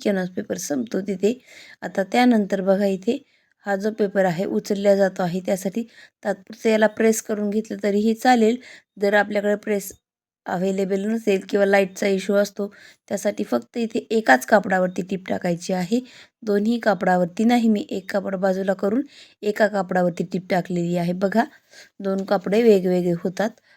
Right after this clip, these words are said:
आता इथे व्यवस्थित आकारामध्ये इथे कटिंग करून घ्यायचं आहे. पाव पाव इंच कपडावरच्या साईडने शिल्लक ठेवायचा आहे.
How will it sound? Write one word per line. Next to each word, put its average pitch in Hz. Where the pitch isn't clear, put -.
आता 180
इथे 196
व्यवस्थित 202
आकारामध्ये 185
इथे 180
कटिंग 185
करून 180
घ्यायचं 175
आहे. 180
पाव 202
पाव 233
इंच 220
कपडावरच्या 190
साईडने 190
शिल्लक 240
ठेवायचा 185
आहे. 180